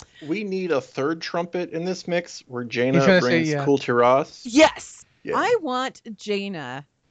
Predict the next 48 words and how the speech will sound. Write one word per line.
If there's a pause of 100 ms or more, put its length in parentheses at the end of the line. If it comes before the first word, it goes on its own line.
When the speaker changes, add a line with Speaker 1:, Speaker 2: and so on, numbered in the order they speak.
(160)
Speaker 3:
I, (120)
I
have
words
about
Jaina,
but
I
think
I'm
gonna
save
those
for
Know
Your
Lore
this
week,
so. (440)
Speaker 1:
Yeah,
but,
um,
i-,
in
addition
to
playing
Death
Knight,
uh,
some
of
the
other
artifacts
also
go
into (360)
Icecrown,
and
there
are
some
interactions.
Like,
I
believe,